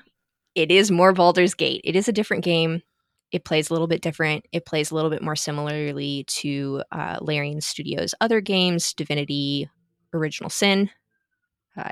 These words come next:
and that sequel, but it is still, like, in its heart, a Baldur's Gate game. And so I am having so much fun playing. You get to make your little character. It is in the, uh, Dungeons and Dragons fifth edition rule set.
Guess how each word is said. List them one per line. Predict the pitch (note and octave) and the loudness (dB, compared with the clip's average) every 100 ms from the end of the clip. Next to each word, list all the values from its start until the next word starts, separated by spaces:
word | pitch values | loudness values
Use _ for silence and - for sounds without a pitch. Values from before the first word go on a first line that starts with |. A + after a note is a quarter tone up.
| - | -8
and | C#3 C#3 - | -8 -6 -4
that | D3 | -4
sequel, | - D#3 _ D3+ C#3+ D3 _ _ | -4 -6 _ -2 -2 -4 _ _
but | D#3 D3 - | 0 0 0
it | D3 | -2
is | D3+ | -2
still, | - - D3+ C#3+ C3 C3+ - | -2 0 0 2 0 -4 -6
like, | C#3+ - | -8 -6
in | D3+ | -6
its | - | -6
heart, | - D#3 C#3 - - - _ - | -2 0 0 -2 -8 -8 _ -8
a | |
Baldur's | D#3 C3 - C#3 | -2 -2 -2 -6
Gate | - A#2 - | -4 -6 -4
game. | G2 E2 D2+ | -4 -4 -6
And | - D#3+ | -8 -8
so | - | -4
I | C#3+ D3 | -4 -2
am | D3+ | -4
having | D3+ D3 D3 D3 | -4 -6 -6 -6
so | - G3+ | -4 2
much | A#3+ - | 2 0
fun | C#3+ | -6
playing. | D3 C#3 C#3 C#3 C#3 C#3+ | -6 -8 -6 -6 -8 -10
You | D#3 D3 | -10 -8
get | C#3+ - - | -8 -8 -4
to | C#3+ C#3 - | -4 -4 -6
make | D3 D3 | -8 -6
your | C#3+ | -8
little | C#3 - | -6 -10
character. | - F3+ B3 _ C#4+ C#4 C#4 C#4 | -2 2 2 _ 0 2 2 0
It | D3+ | -2
is | C#3+ D3 - | -2 -2 -6
in | D#3 D3+ D3 C#3+ - - | -6 -4 -4 -6 -10 -14
the, | D3 C#3+ C#3 C#3 - _ - - _ - | -12 -8 -6 -6 -8 _ -20 -20 _ -10
uh, | - - D3+ | -8 -8 -6
Dungeons | D#3+ D#3+ D#3 | -4 -4 -4
and | D#3+ | -6
Dragons | D#3+ D#3 D3+ D3+ D3+ - | -4 -4 -4 -6 -6 -10
fifth | - F#3+ F#3+ - | -6 -6 -6 -6
edition | E3+ E3+ - E3+ D#3 D3+ _ D#3+ | -2 0 0 -2 -2 -6 _ -2
rule | F3 F#3+ | 0 0
set. | - - A#3 - | -2 -6 -6 -8